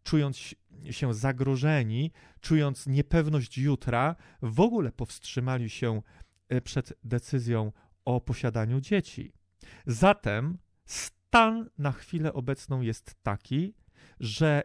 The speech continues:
jedna kobieta w Polsce rodzi około jeden przecinek dwa dziecka. Co to oznacza w praktyce? To oznacza, że jeżeli w pierwszym pokoleniu mamy grupę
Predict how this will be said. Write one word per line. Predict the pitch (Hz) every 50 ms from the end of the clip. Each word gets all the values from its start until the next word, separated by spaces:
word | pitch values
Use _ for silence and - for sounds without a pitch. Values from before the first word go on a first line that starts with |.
| -
jedna | 120 107 110 123 170 196 - 202 202 208
kobieta | 208 - - 156 123 117 107 98 - - 98
w | - -
Polsce | _ 110 107 135 143 - - - 131 117
rodzi | 131 139 131 - 135 131 - _ _ -
około | 127 120 - _ - - 165 165 175 185 190 196 214 214 - _ _ _ _ -
jeden | 123 110 123 139 135 160 180 196 -
przecinek | - - - - - - 123 127 143 165 - - - _ _ - -
dwa | 113 - 107 98 - 98 101 110 127 - _ _ _ _ _ -
dziecka. | 127 - - 110 101 92 - - - - - - - - _ _ _ _ _ _ _ _ _ _ _ _ _ - - - - - - _ - -
Co | - - 285
to | - - - -
oznacza | 107 98 98 104 101 - 110 101
w | -
praktyce? | _ - 110 - - - 82 - - - 80 - 165 - _ _ _ _ _ _ _ _ _ _ _ - - _
To | - 240 262
oznacza, | 277 247 - 220 196 190 - - 143 113 - - _ -
że | 117 117 156 151
jeżeli | 147 143 135 220 254 262 233
w | -
pierwszym | - - - 165 175 180 - - - 175 160
pokoleniu | - 160 143 - 143 135 131 120 98 87 82 82 85
mamy | 90 107 143 190 226 233
grupę | 170 131 135 151 175 175 - 143 135